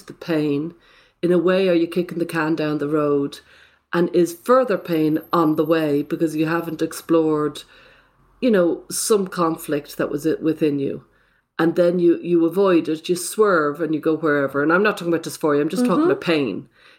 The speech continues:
Speaker 1: You, you avoid mental pain by whatever reason, distraction or alcohol or something like that.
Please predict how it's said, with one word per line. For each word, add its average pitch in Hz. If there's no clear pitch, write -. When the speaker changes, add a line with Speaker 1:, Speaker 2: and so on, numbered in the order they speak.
Speaker 1:
You, 165
you 175
avoid 202
mental 165
pain 147
by 143
whatever 131
reason, 123
distraction 127
or 127
alcohol 131
or 127
something 127
like 123
that. 131